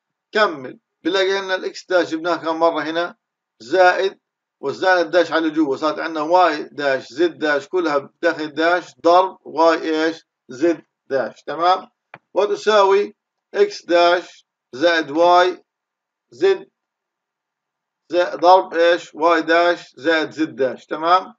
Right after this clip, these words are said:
وتساوي إكس داش زائد واي زد داش زائد واي داش زد. تمام؟ فالعملية إنه كيف اختصرنا لنا الإكس داش زي ما هي، وزعنا الداش جوا على الداخل، صارت عندنا هان واي داش داش اللي هي واي، والضرب صارت زائد،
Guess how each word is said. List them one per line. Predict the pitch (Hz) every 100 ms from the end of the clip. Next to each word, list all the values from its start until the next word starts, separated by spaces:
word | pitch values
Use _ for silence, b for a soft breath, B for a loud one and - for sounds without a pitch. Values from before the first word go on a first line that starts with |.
| _
وتساوي | 165 185 - 185 160 143 190
إكس | - -
داش | 160 147 139 - 120
زائد | 160 143 127 -
واي | 131 165 165 147 -
زد | - 156 131
داش | 147 160 170 - _ _ _ _
زائد | - 160 151 143
واي | 160 156
داش | 147 147 139
زد. | - 117 _
تمام؟ | 147 165 175 - -
فالعملية | 139 127 143 147 196 190 196 202 226 _ _ _ -
إنه | 151 151
كيف | 165 185
اختصرنا | 160 - - 165 170 151 127
لنا | 143 160
الإكس | 143 120 - -
داش | 160 147
زي | 151
ما | 143 147
هي، | 175 180 190 - _ _ -
وزعنا | 127 113 165 170
الداش | 151 139 165 147 151
جوا | 156 143
على | 135
الداخل، | 135 156 143
صارت | 143 156
عندنا | 156 151 147 151
هان | 135
واي | 139 160 165
داش | 135 202 202
داش | - 143 156 135
اللي | 123
هي |
واي، | 127 135 151 170 - _ _ _
والضرب | - 135 160 160
صارت | - 143 135
زائد، | 147 165 180 190